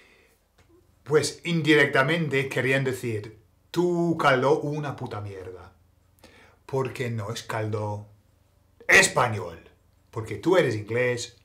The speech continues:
tú no eres capaz de preparar un plato español. Eres inglés, no sabes nada de la comida". <laughs> Yo sé que es lo que pi-, piensan, ¿no? "Tú no sabes nada,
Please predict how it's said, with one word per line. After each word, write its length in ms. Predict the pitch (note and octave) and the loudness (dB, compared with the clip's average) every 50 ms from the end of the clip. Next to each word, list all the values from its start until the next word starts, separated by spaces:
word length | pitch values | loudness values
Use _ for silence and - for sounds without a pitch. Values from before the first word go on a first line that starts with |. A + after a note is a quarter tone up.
| _ _ | _ _
tú 160 | - F#3 F3+ | -6 -2 -2
no 160 | D3+ C#3 B2+ C3 | 0 0 2 2
eres 200 | C3 C#3+ C#3 - | 2 2 0 0
capaz 480 | - A2+ G#2+ B2 B2+ B2+ B2+ - - _ _ _ _ _ _ - | -4 -4 0 0 0 0 0 -2 -8 _ _ _ _ _ _ 0
de 100 | D3 C#3 | 0 0
preparar 580 | C#3+ C3 B2+ A2 A#2+ A#2+ A#2+ B2+ B2+ B2 B2+ - | 2 0 0 0 0 0 2 2 0 0 -2 -2
un 140 | E3 E3 D3 | -2 -2 -2
plato 460 | - B2 A#2 A2 G#2+ A#2 A2+ A2+ - - | -2 -4 -6 -6 -4 -6 -8 -8 -8 -6
español. 720 | A#2 A2 - - G#2 G#2 A2 C3 C#3+ C#3+ C3+ C#3 C3+ C#3 - - _ _ _ _ _ _ _ _ - | -6 -6 -6 -6 -8 -6 -2 0 0 0 0 -2 -6 -10 -14 -20 _ _ _ _ _ _ _ _ -2
Eres 200 | D3 D3 D#3+ D3 | 2 2 2 2
inglés, 420 | C#3+ B2+ C3 C3 C3 A#2+ - - | 2 0 0 0 0 -2 -4 -6
no 140 | B2+ B2+ B2 | -6 -6 -6
sabes 320 | - - C3 B2+ C3 B2 A#2+ | -4 -4 -4 -4 -4 -4 -4
nada 500 | A#2+ C3 C#3 E3 E3+ E3 E3 E3+ E3+ D3+ | -4 0 2 4 4 4 4 0 -2 -4
de 160 | A#2+ B2 A2+ | -4 -4 -4
la 100 | A#2 A2 | -2 -2
comida". 600 | - A#2+ A#2 B2 C3 C3 A#2+ A#2+ A2+ G#2+ - _ _ _ _ _ _ - | -4 -4 -4 -4 -6 -6 -8 -10 -12 -14 -18 _ _ _ _ _ _ -20
<laughs> 1300 | - - _ _ _ - - - - - _ _ - - - _ - - - - - - - - - - | -20 -20 _ _ _ -20 -20 -20 -20 -20 _ _ -20 -20 -20 _ -20 -20 -20 -18 -18 -18 -18 -18 -12 -6
Yo 120 | - F#3 F3 | -4 -2 0
sé 180 | - A#3 - A3 | 0 0 -2 0
que 80 | E3+ D3 D3 | -2 -6 -6
es 120 | D3+ - | -8 -14
lo 80 | - - | -14 -14
que 120 | - D3 | -14 -14
pi-, 280 | C#3+ - - C#3+ C#3 C#3+ - | -14 -14 -14 -16 -16 -10 -4
piensan, 440 | - E3 D#3+ D#3+ - G#2+ G#2 G#2+ | -2 -2 -2 -2 -4 -8 -8 -8
¿no? 100 | A#2+ C3+ - - - _ _ _ _ _ _ _ _ _ - | -8 -10 -12 -20 -20 _ _ _ _ _ _ _ _ _ -4
"Tú 140 | F3 G3+ F3+ | -4 -2 -2
no 140 | G3 F#3+ | -2 -2
sabes 360 | - - F3 F3+ G#3 G#3 G3+ G#3 | -2 -2 -2 0 0 -2 -2 0
nada, 480 | A#3 B3 B3 B3 B3+ A#3+ - - - | 0 0 2 0 0 -4 -8 -10 -16